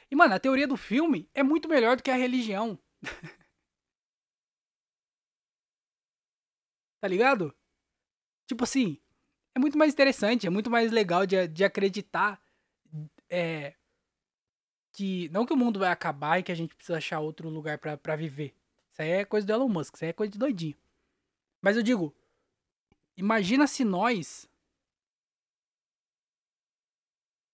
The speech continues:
tipo assim, ah, as coisas acontecem, não sei o que lá. Aí todo mundo fica falando, "Ah, é Deus, graças a Deus" e tudo mais. E se Deus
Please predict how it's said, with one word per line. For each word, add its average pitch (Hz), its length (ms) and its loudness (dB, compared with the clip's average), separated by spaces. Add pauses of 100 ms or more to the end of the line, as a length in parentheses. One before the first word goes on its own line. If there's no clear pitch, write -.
(160)
tipo 208 160 -12
assim, 208 180 -8
ah, 233 260 -2
as 180 120 -6
coisas 196 220 -2
acontecem, 190 840 -4
não 160 60 -20
sei 190 140 -18
o 175 40 -20
que 196 100 -8
lá. 175 460 -2 (280)
Aí 165 100 -10
todo 226 120 2
mundo 233 100 2
fica - 100 -14
falando, 214 260 -2
"Ah, 240 220 0
é 202 40 -2
Deus, 190 340 0
graças 185 320 -8
a 202 100 -2
Deus" 170 300 -6
e - 20 -16
tudo 180 200 -14
mais. 156 280 -8 (240)
E 247 80 -2
se 285 160 2
Deus 208 580 4